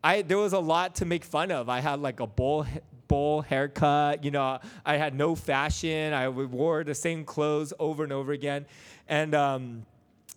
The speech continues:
and I didn't know any name brands, so I was just, I was an easy target. I had struggled a lot in school. So one of the games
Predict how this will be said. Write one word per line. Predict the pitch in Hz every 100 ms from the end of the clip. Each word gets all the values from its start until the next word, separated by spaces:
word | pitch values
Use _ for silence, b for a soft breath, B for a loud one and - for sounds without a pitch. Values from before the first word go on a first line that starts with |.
| -
and | 147 151 151 151
I | 139 143
didn't | 160 160
know | 156 156
any | 151 151
name | 135 143 139
brands, | 147 147 147 135
so | 156 147
I | 160 196
was | 185
just, | 160 - - B B B -
I | 175
was | 185
an | 175 175
easy | 190 196 190
target. | - 147 160 175 226 170
I |
had | 147 147
struggled | - 170 160 165 156
a |
lot | 147 147
in | 131
school. | - - 143 190 226 B B
So | - 190
one | 190 220
of | 220
the | 180
games | 165 185 220 190 170